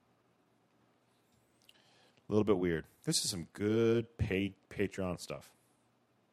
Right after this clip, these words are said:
Oh, uh, I'm talking with people at Catholic Beard Balm to possibly create some stuff with them for th-, uh, the fall. So we'll have some, like, uh,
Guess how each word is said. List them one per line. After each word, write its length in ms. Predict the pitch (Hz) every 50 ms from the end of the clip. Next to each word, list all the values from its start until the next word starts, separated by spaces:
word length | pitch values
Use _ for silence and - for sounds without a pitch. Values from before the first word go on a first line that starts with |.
| _ _ _ _ _ _ _ _ _ _ _ _ _ - - - - - - -
Oh, 220 | - 135 113 - - -
uh, 380 | 110 110 110 110 110 110 110 107
I'm 60 | 98
talking 240 | - 135 127 120 127
with 100 | 123 -
people 240 | 120 110 104 107
at 80 | 107 101
Catholic 320 | - 120 104 98 98 82
Beard 200 | - 110 113 104
Balm 320 | 92 107 107 104 107 104 98
to 100 | - -
possibly 440 | - 98 95 - 92 80 98 95 90
create 460 | - - 90 90 92 92 90 87 -
some 140 | - 85 -
stuff 340 | - - 104 95 - -
with 160 | - 95 - -
them 300 | 98 95 92 90 87 80
for 680 | - - - - 90 87 87 87 85 85 85 85 85 82
th-, 20 | 80 82 78 80 80 80 78 78 78 - - - - - _ -
uh, 120 | 87 85
the 120 | 78 80
fall. 640 | - - - - 87 85 101 117 156 180 247 247 - - - - - - - - - - _ _
So 220 | - - - 95
we'll 80 | 92 98
have 120 | 92 -
some, 140 | - 90 87
like, 420 | 90 87 82 - - _ - - - -
uh, 680 | 85 87 82 78 80 80 80 80 80 78 78 76 78